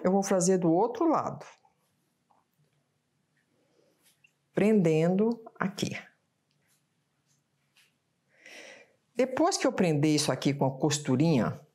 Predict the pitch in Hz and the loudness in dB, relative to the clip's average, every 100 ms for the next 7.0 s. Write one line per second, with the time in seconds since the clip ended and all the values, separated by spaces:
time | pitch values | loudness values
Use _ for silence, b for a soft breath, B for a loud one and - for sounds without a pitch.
0 | _ - 160 143 170 - B B B B | _ -6 -2 0 -2 -6 B B B B
1 | B _ - - - - _ _ _ _ | B _ -20 -20 -20 -20 _ _ _ _
2 | - 226 214 233 254 - - - 233 226 | -4 0 2 2 0 -2 -6 0 0 2
3 | 226 233 233 247 226 262 254 151 - - | 0 0 0 -2 0 0 2 0 -2 -6
4 | 147 135 _ - - 180 190 160 - - | -8 -14 _ -16 -4 0 0 -2 -4 -6
5 | - - 160 208 247 175 185 214 - 196 | -8 -4 -2 2 2 2 2 0 -4 -4
6 | - 262 254 220 156 147 160 - 262 269 | -2 0 2 2 2 2 -2 -2 -2 -4